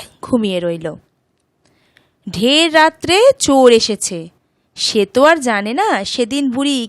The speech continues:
কি ফন্দি করেছে। সে এসেই পান্তা ভাতের হাঁড়িতে হাতটা ঢুকিয়ে দিল।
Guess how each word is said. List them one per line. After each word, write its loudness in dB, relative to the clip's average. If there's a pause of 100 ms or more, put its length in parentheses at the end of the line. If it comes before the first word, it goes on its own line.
(100)
কি -6
ফন্দি -2
করেছে। -2 (800)
সে -2
এসেই 4
পান্তা 2
ভাতের 0
হাঁড়িতে 2 (140)
হাতটা -2
ঢুকিয়ে -8
দিল। -10